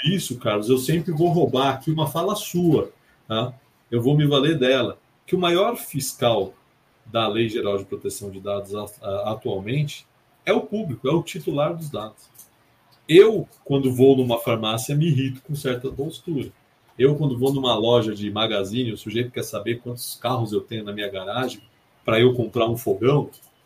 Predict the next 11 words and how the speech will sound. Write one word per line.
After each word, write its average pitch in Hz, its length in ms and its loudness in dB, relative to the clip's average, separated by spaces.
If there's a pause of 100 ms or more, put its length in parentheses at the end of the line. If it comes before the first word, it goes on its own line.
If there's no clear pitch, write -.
(160)
não, 139 240 2
não, 139 560 -4
não 156 220 -2
guarda 143 360 2
relação, 147 540 0
a 110 40 -4
gente 110 140 -10
começa 123 340 -6
a - 20 -10
se 143 140 -8
irritar. 123 380 -6